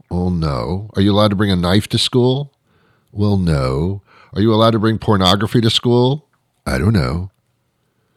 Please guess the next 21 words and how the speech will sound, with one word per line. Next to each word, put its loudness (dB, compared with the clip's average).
Why -2
would 0
you, 0
why -2
would -4
you -2
bring 0
a 0
cell 2
phone -2
to -6
school? -10
I -2
mean, -6
I, -2
I -2
don't -2
understand -2
that. -4
I, -4
I, -4